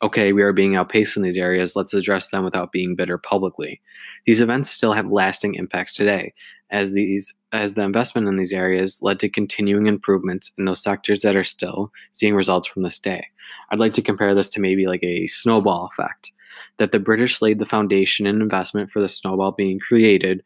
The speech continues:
which pushed it down the hill, and the continual growth of the, these investments are still being seen today. So not only was the Great Exhibition influential in that it showed the world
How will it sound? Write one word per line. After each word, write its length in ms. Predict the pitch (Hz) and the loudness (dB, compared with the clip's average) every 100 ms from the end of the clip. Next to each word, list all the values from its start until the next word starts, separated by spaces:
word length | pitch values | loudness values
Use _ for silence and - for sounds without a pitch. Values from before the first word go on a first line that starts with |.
| - - | -16 -2
which 220 | 110 - | -2 0
pushed 240 | - 113 127 | 0 0 2
it 80 | 107 | 0
down 220 | 107 107 | 0 0
the 80 | 98 | -2
hill, 400 | 101 - 92 110 | -4 -6 -8 -4
and 100 | 107 | -2
the 80 | 107 | 0
continual 540 | 113 - 117 117 120 | -2 0 2 4 4
growth 300 | 107 98 107 | 4 2 2
of 100 | 98 | 2
the, 260 | 101 101 110 _ _ | 2 0 -2 _ _
these 240 | 110 104 113 | -2 0 2
investments 560 | 113 95 - 95 90 | 2 0 -2 -6 -6
are 80 | 98 | -6
still 280 | - 101 92 | -4 -4 -2
being 280 | 92 90 90 | -2 -4 -4
seen 260 | 95 90 | -6 -4
today. 400 | 90 92 95 82 - _ _ - - - _ | -2 0 -2 -2 -10 _ _ -20 -20 -20 _
So 160 | - | 0
not 180 | 113 117 | 2 2
only 220 | 127 135 | 2 4
was 160 | 123 113 | 4 4
the 80 | 107 | 2
Great 200 | 113 110 | 2 2
Exhibition 540 | 107 110 104 - 110 | 0 -2 -2 -4 -6
influential 600 | 101 98 110 101 101 107 | -8 -6 -2 -2 -2 -4
in 60 | 101 | -2
that 140 | 95 | -2
it 60 | 95 | -2
showed 240 | - 101 | 0 0
the 80 | 104 | 2
world 400 | 98 98 98 | 2 2 0